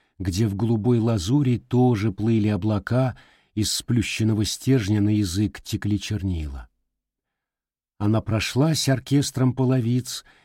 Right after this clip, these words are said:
из клавиш досок высекая дружный стон, на полочку пристроила учебник русской речи, нахмурившись, спросила: «Что смешно?»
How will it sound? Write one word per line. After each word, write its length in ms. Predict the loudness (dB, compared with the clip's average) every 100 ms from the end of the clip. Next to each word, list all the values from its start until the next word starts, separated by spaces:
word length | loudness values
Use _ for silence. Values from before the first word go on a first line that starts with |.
| -4
из 240 | -2 -2
клавиш 460 | -2 0 2 0 -2
досок 540 | 0 0 0 -4 -4
высекая 520 | -4 -2 -2 0 0
дружный 560 | 0 0 -2 0 0 0
стон, 560 | -2 -6 -2 0 0 -4 _ _ _
на 180 | 0 0
полочку 640 | 2 2 4 2 -2 -4
пристроила 680 | -2 -2 -2 -2 0 2 2
учебник 580 | 2 0 0 0 2 0
русской 460 | 0 -4 -2 0 2
речи, 520 | 4 4 2 -2 -4 -6 _ -2
нахмурившись, 960 | 0 0 0 2 2 0 -2 -6 -6 -8
спросила: 840 | -8 -4 -4 -4 -2 -2 -2 -8 -14 _ _
«Что 460 | -16 -2 0 2
смешно?» 760 | 0 0 0 0 -4 -8 -10